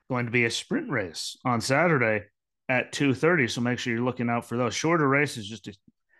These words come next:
decide where everyone's officially gonna start the race. Points are allotted. Like, there's a lot of stuff. Max didn't seem very happy that they added more to the schedule for next year, but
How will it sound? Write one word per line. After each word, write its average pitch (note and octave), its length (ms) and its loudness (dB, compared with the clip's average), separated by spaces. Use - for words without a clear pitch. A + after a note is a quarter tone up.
decide B2 280 0
where A2+ 120 2
everyone's G#2 480 -4
officially A#2+ 500 0
gonna A2+ 180 -2
start G#2+ 320 -2
the G2+ 60 -8
race. G#2 180 -4
Points A2 380 -4
are G2+ 80 0
allotted. F#2+ 440 -2
Like, A2+ 200 0
there's - 460 -6
a - 20 -2
lot A2+ 180 2
of G#2 60 -4
stuff. A2 220 -2
Max - 260 -2
didn't A2+ 180 0
seem B2 160 0
very A2+ 200 2
happy A#2+ 240 2
that A2+ 140 -4
they G#2+ 100 -2
added G#2+ 240 -2
more G#2 140 -4
to G2+ 60 -10
the G2 80 -12
schedule A#2 360 -2
for A#2+ 120 -2
next A2+ 280 0
year, B2 160 2
but G#2 240 -2